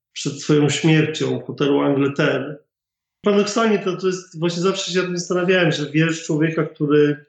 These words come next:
jakby żegnał się z tym światem, bardzo pomagał mi pozostać na tym świecie. I to jest taki wiersz: „Do widzenia, przyjacielu, do widzenia, miły mój, od krwi serdecznej bliższy.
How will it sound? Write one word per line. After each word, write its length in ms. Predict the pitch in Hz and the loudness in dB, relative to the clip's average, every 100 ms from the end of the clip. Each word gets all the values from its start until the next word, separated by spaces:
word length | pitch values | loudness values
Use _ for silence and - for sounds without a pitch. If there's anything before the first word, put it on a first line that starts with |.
| _ - | _ -4
jakby 160 | 151 156 | 0 2
żegnał 340 | 190 185 160 | 2 4 2
się 140 | - | 0
z 100 | 139 | -8
tym 120 | 147 131 | -10 -10
światem, 600 | - 151 - 131 139 151 _ _ _ _ - | 0 0 0 -6 -8 -8 _ _ _ _ 0
bardzo 360 | 165 151 165 | 2 4 2
pomagał 520 | 165 165 165 165 165 160 | 2 2 2 4 2 2
mi 580 | 160 156 156 180 175 _ | 0 0 -2 -4 -10 _
pozostać 540 | 165 190 180 160 151 | -4 -2 -2 -4 -6
na 80 | 151 | -8
tym 160 | 135 127 | -8 -10
świecie. 420 | - 135 123 127 | -6 -8 -8 -10
I 60 | |
to 60 | 151 | -8
jest 100 | 151 | -4
taki 240 | 160 165 151 | -2 -2 2
wiersz: 460 | 170 170 - - - - _ _ _ _ _ _ - | 4 4 0 -4 -8 -20 _ _ _ _ _ _ 0
„Do 80 | 156 | 2
widzenia, 340 | 165 190 180 | 4 4 4
przyjacielu, 600 | - - 160 - 170 160 | 2 0 0 2 2 2
do 140 | 147 | 0
widzenia, 480 | 143 127 156 160 151 | -2 0 2 4 4
miły 240 | 175 170 151 | 2 2 0
mój, 540 | 139 139 151 143 _ _ | -2 -4 -6 -8 _ _
od 260 | 147 - - - _ | -10 -10 -18 -20 _
krwi 180 | - 170 | -6 -6
serdecznej 680 | 156 160 143 156 - 139 127 | 0 0 2 0 0 -4 -4
bliższy. 680 | 139 143 - - 156 156 156 | -4 -2 -2 -2 -2 -2 -6